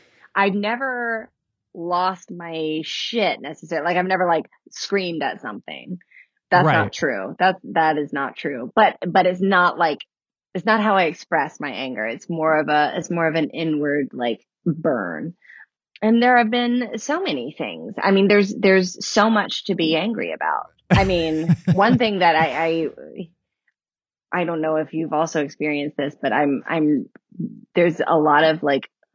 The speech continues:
Speaker 1: home organization shows out there that,
Speaker 2: Uh-huh.
Speaker 1: that make organizing look so easy. <laughs>
Speaker 2: Yeah, they
Speaker 1: Mm.
Speaker 2: really, they really try to put forth a, a, a lifestyle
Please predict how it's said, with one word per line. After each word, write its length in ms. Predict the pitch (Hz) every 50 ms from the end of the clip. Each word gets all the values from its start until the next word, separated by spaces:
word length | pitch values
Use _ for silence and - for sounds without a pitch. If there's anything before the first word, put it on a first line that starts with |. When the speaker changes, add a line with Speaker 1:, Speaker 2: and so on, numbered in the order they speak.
| -
Speaker 1:
home 240 | - 175 151 151 147
organization 840 | 135 147 156 151 151 147 147 147 143 131 117 156 - - 156 160
shows 300 | 170 - - 180 180 175
out 200 | 185 185 185 -
there 340 | - 208 202 208 214 226 226 - _ _ _ _ _ _ _ _ _
that, 360 | - 180 156 147 143 139 120 120
Speaker 2:
Uh-huh. 180 | 120 110 120 135 - - - 202 180 170 _ _ _ _ _ _ _ _ _ _ _ _ -
Speaker 1:
that 140 | - 170 151 160
make 320 | 170 170 190 208 - - - -
organizing 960 | - 185 190 175 156 143 131 104 90 - - - 73 80 80 - 196 196 180 180 _ _ _ _ _ _ _ -
look 160 | 185 185 -
so 380 | - - 208 208 214 214 226
easy. 480 | 233 254 262 254 - - 180 - 190 - -
<laughs> 760 | - _ _ _ _ _ _ _ _ _ _ _ - - - - 127 - - _ _ - _ _ _ _ _ _ _ - - _ _ - - _ - - - - - - - _
Speaker 2:
Yeah, 300 | - 143 202 269 302 269 254
they 140 | 247 254 202
Speaker 1:
Mm. 100 | 202 175
Speaker 2:
really, 420 | 196 202 202 202 247 254 240 208
they 200 | - 147 156 180 180
really 260 | 180 190 196 226 214
try 200 | - - 190 180
to 80 | 160
put 240 | 135 - 165 165 -
forth 340 | - - 160 151 147 143 -
a, 280 | - 135 131 123 123 -
a, 140 | - 147 147 - -
a 80 | - 143
lifestyle 880 | 135 131 127 135 131 - - - 143 123 120 110 107 104 101 104 127